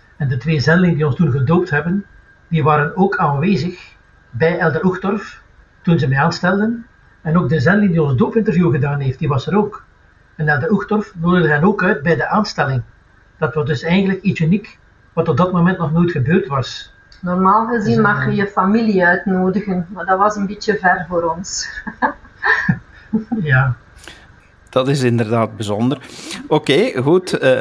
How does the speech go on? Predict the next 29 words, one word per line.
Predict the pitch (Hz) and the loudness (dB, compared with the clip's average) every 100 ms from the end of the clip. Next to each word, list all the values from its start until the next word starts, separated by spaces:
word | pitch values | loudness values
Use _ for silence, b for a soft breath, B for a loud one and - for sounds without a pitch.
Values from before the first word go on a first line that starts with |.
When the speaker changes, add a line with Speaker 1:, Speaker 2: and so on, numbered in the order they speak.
| 107 | 2
Speaker 3:
we | 131 | 2
hebben | 131 123 | 2 2
dus, | 123 120 | 0 2
eh, | 123 120 104 | 2 2 2
opleiding | 131 127 123 120 117 120 117 95 | 0 2 2 4 4 4 2 2
in | 120 113 113 | 0 2 0
het | 107 - | 0 0
M | 123 113 | 0 2
T | 113 - | 0 0
C | |
in | 123 120 117 113 | 0 0 0 0
de | 110 | 0
V | 101 104 123 | 0 0 0
S. | - - - 120 - | 0 -2 -6 -10 -4
Dan, | 123 113 117 107 | 0 2 2 0
eh, | 104 98 98 - - | 0 -2 -6 -12 -10
vliegtuig | 107 127 127 - 123 117 | -2 -2 -2 0 0 2
op | 131 - - B B B - | 0 -2 -14 B B B -4
naar | 113 117 113 | 0 2 2
Nederland, | 110 123 131 131 139 139 - | 0 2 2 2 0 -2 -2
neem | 123 127 127 | 0 2 0
ik | 123 | 0
aan. | 123 127 135 123 | 0 0 -2 -2
En | 110 110 | -2 0
dan | 113 123 | 0 0
begint | 120 120 120 135 - B B B - | -2 0 0 0 -4 B B B -6
het | 123 123 | -4 -2
grote | 139 131 127 123 | 2 2 2 0
werk. | 110 117 147 - | 0 0 -2 -6